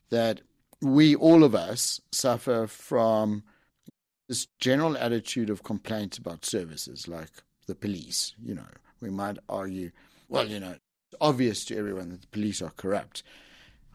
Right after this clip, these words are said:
I would say that that may be your vocal sentiment as you're sitting in your car, because you're frustrated that there's a queue because they're checking for fines.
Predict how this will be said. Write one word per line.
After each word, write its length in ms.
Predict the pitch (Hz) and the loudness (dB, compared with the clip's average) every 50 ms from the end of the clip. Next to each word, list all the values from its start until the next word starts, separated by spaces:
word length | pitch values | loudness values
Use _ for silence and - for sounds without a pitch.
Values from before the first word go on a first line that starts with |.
| _ _ - | _ _ 2
I 240 | 117 131 143 175 | 4 6 6 8
would 220 | 214 247 262 233 - | 6 6 4 4 2
say 200 | - 196 180 165 | 2 4 4 4
that 260 | 151 139 127 113 - - _ _ _ _ _ | 6 4 4 2 0 -8 _ _ _ _ _
that 500 | - 113 120 135 170 190 185 - - - - _ _ _ - | -4 0 2 4 2 2 0 -4 -6 -8 -8 _ _ _ -2
may 400 | 139 123 120 123 127 131 139 139 | 0 2 4 4 4 4 4 2
be 580 | 123 123 127 127 123 123 123 120 117 113 107 - | 2 0 0 2 2 2 2 2 0 -2 -4 -4
your 360 | - 117 117 113 107 107 107 | -4 0 0 2 2 2 0
vocal 520 | 98 87 87 104 113 117 110 - - 104 101 | 0 -2 0 2 2 2 0 -2 -4 -6 -4
sentiment 580 | - - 127 127 123 110 - 110 104 95 85 | -2 2 2 2 2 0 -2 -4 -6 -6 -6
as 200 | 92 90 90 - | -8 -10 -8 -8
you're 80 | - 92 | -8 -6
sitting 320 | - - 107 104 104 104 | -4 -4 -2 -2 -2 -2
in 100 | 101 101 | -4 -4
your 360 | 98 92 87 90 82 78 - - | -4 -6 -8 -8 -10 -12 -14 -16
car, 500 | - - - 113 101 95 90 87 85 82 - - - - - _ _ _ | -14 -10 -6 -4 -4 -4 -6 -8 -12 -16 -20 -20 -20 -20 -20 _ _ _
because 200 | _ - 101 - | _ -16 -12 -8
you're 100 | - 101 | -8 -8
frustrated 680 | - - 90 - - - - 117 107 104 101 98 95 85 | -8 -8 -10 -10 -6 -2 0 0 0 0 -2 -4 -8 -8
that 180 | 92 90 82 - | -10 -14 -12 -10
there's 220 | 95 92 85 78 | -10 -10 -10 -10
a 60 | 87 | -14
queue 480 | - - - - - 120 101 98 95 90 | -16 -16 -12 -8 -6 -4 -4 -4 -4 -6
because 300 | 80 87 82 - 87 78 | -8 -10 -12 -12 -12 -12
they're 140 | 82 82 82 | -12 -12 -10
checking 480 | - - 98 90 - - 92 90 78 | -10 -8 -10 -10 -10 -10 -10 -10 -12
for 340 | 73 - - 65 67 65 - | -14 -16 -18 -18 -18 -18 -20
fines. 680 | - - - 127 123 107 80 67 69 87 131 160 - | -18 -6 -2 0 0 0 -2 -8 -12 -12 -12 -12 -12